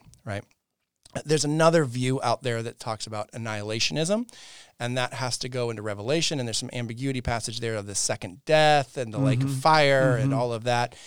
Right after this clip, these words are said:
Speaker 1: Um, but it, annihilation in a nutshell believes that God,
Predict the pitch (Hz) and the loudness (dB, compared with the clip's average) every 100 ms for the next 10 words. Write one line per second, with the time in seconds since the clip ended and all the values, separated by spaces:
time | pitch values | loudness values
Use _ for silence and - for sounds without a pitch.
0 | - - - - 117 110 110 139 135 - | -20 -20 -18 -10 -8 -8 -8 -4 -4 -2
1 | 156 - 156 156 170 180 165 143 143 131 | -4 -6 -4 4 6 8 6 4 2 0
2 | 123 120 - 131 117 110 110 117 110 110 | 0 0 0 0 -2 -4 -6 -6 -6 -6
3 | 110 104 127 117 120 | -10 -8 -4 -2 -2